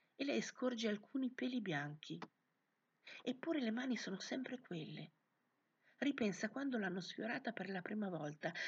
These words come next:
ai fremiti che sono capaci di provocare. Sono mani che non temono il lavoro, che sanno sporcarsi,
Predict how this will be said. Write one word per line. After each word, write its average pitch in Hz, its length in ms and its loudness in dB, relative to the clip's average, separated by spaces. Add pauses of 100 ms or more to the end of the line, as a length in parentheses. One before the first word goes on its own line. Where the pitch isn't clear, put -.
(160)
ai 254 180 6
fremiti 294 720 -2 (120)
che 240 100 0
sono 214 220 0
capaci 202 420 0
di 185 100 0
provocare. 165 680 -6 (1160)
Sono 254 260 2
mani 285 240 4
che 226 120 -2
non 220 300 2
temono 170 420 4
il 165 100 0
lavoro, 156 560 -4 (420)
che - 100 -4
sanno 165 280 2
sporcarsi, - 880 -2